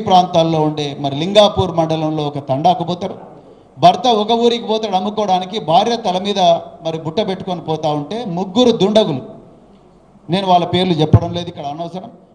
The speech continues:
ముగ్గురు దుండగులు వాళ్ళు ఆమెను వెంబడించి ఎప్పుడైతే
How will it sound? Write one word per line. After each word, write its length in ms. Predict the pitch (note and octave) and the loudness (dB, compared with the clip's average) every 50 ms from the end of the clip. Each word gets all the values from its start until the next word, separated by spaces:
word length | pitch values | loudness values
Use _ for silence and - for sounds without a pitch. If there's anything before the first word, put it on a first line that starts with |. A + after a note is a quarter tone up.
| _ - D3 F3 | _ -14 -8 -8
ముగ్గురు 340 | G#3 G3+ - C4+ C4+ C4 A#3+ - F3+ | -8 -6 -4 -2 0 0 0 0 0
దుండగులు 460 | G#3 A3+ A#3 A#3+ A3 G#3+ G3 F#3 E3+ E3+ - - - - - - - - C3 C3+ E3 | 2 2 2 2 2 0 0 -2 -4 -4 -8 -12 -16 -20 -20 -20 -20 -16 -2 2 4
వాళ్ళు 280 | F3+ G3+ A3+ B3 B3 A#3 G#3+ A3 | 4 4 4 4 4 4 4 4
ఆమెను 240 | A3+ A3+ A3+ A3 F3+ F3+ | 0 0 -2 -2 -2 -2
వెంబడించి 500 | G#3 G#3+ A#3 A#3+ A#3 A3+ - - - C#3 - - - - - - _ _ _ _ _ _ _ _ _ _ _ | 0 2 2 2 2 0 0 -6 -10 -10 -12 -12 -20 -20 -20 -20 _ _ _ _ _ _ _ _ _ _ _
ఎప్పుడైతే 580 | - E3+ F3 - B3 A#3+ B3+ B3 A#3+ A#3+ A#3+ | -8 -8 -8 -4 0 2 2 2 2 2 4